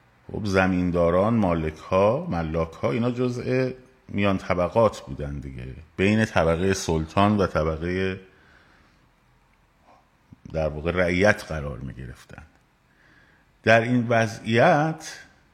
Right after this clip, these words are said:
در این وضعیت هرمی، هر کس هر، هر جایی قرار داره پاسخگو هست به رده‌های بالاترش.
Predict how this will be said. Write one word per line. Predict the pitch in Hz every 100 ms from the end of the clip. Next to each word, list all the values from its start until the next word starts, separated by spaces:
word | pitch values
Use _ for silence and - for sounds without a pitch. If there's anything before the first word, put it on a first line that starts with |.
| _ -
در | 98 98
این | 78 101
وضعیت | 95 87 90 95 95 95 101
هرمی، | 92 98 95 92 117 196 220 -
هر | 127 165
کس | - 185 185 - - - _
هر، | 117 113
هر | 117 113 151
جایی | 143 135
قرار | 117 113 110
داره | 104 110 147
پاسخگو | 165 123 113 113 - - 160
هست | 170 165 -
به | 139 123
رده‌های | 113 107 131 147
بالاترش. | 131 107 101 - 113 90 - - -